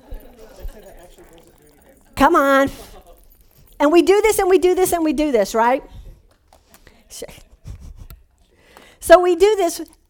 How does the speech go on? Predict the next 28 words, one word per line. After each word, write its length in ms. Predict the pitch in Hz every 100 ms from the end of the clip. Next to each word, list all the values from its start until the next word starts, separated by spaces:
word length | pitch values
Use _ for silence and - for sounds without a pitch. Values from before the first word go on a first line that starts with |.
| _ - 311
but 300 | 349 349 294
you 180 | 415
know 140 | 466 392
what? 280 | 415 440 -
I 100 | -
don't 200 | 403 427
see 180 | - 440 415
that 160 | 330 -
image. 440 | 302 254 180 - _ _ _ _ _ -
I 40 | 392
don't 180 | 453 392
see 240 | - 466 440
it 80 | 269
yet. 220 | 247 233
Do 80 | 247
y'all 160 | 294
see 200 | 311 392
it 160 | 392 381
yet? 360 | 415 440 427 - _ _ _ _ _ _ _ _
Why? 260 | - 370 392
Because 300 | 311 370 339
it's 180 | 381 349
gonna 140 | 415
take 240 | 381 381 359
a 40 |
little 220 | 349 349
time 340 | 311 349 370 339
to 360 | 349 320 320